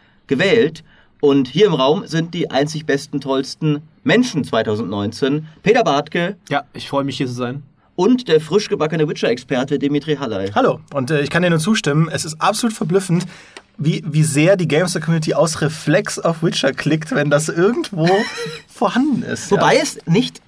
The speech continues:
Speaker 1: in allen Kategorien gewonnen hat, wo es zur Wahl stand. Da können wir später auch nochmal darauf kommen. Und ich würd sagen, wir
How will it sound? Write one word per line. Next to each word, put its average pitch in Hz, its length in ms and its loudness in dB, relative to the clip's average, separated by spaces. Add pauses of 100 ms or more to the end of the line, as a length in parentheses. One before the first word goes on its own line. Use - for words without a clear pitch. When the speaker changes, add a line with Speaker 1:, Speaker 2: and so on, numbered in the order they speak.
Speaker 1:
in 220 140 -2 (100)
allen 233 260 2
Kategorien 120 560 2
gewonnen 113 340 2
hat, 131 120 -2
wo 151 80 0
es 156 140 -6
zur 175 140 -4
Wahl 233 200 0
stand. 87 340 -6
Da 87 60 -4
können 139 200 -4
wir 165 100 -6
später 185 300 -4
auch 180 60 2
nochmal 120 240 0
darauf 92 300 -4
kommen. 104 420 -2 (540)
Und 175 200 0
ich 175 60 -2
würd 185 120 2
sagen, 220 260 4
wir 233 180 6